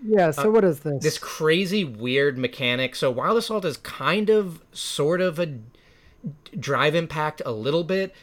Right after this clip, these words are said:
Speaker 2: The main thing is that there's three types of Wild Assault, and depending, and every character got one type of Wild Assault.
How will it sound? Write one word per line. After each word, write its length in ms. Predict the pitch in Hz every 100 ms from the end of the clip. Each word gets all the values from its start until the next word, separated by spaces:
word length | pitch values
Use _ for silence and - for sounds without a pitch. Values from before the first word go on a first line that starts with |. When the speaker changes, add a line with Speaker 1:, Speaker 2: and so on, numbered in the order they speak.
| - -
Speaker 2:
The 100 | 160
main 300 | 170 233 254
thing 160 | 240 185
is 100 | 151
that 220 | 165 139
there's 240 | 147 135
three 280 | - 165 240
types 380 | - 156 160 185
of 80 | 170
Wild 240 | 180 180
Assault, 320 | 185 175 175
and 80 | 139
depending, 400 | 139 156 165 156
and 140 | 139
every 260 | 143 156 196
character 400 | - 156 147 135
got 480 | 120 120 113 117 -
one 460 | 110 113 117 117
type 260 | 110 117 110
of 140 | 98
Wild 240 | 104 101 113
Assault. 400 | - 135 143